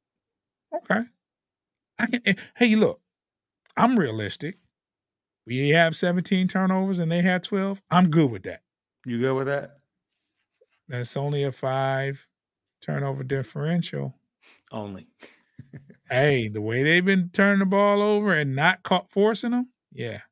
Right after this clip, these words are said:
Speaker 2: But honestly, it's to the point now to where I am numb to it. So when I say
Speaker 1: No, we
Speaker 2: it
Speaker 1: can't
Speaker 2: didn't
Speaker 1: be numb.
Speaker 2: seem painfully obvious,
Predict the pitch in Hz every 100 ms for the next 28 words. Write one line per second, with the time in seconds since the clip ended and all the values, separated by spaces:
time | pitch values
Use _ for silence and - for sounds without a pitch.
0 | _ _ - - 120 139 185 - 180 180
1 | - _ _ _ - 131 131 170 151 151
2 | 139 131 131 135 131 131 - 113 113 113
3 | 110 113 - 117 123 120 120 117 113 113
4 | 110 107 107 104 101 98 _ _ _ _
5 | _ - 113 131 123 - 107 101 98 110
6 | 104 107 120 160 135 123 120 120 127 -
7 | 120 127 113 95 139 135 135 131 143 135
8 | 135 139 135 135 135 139 143 143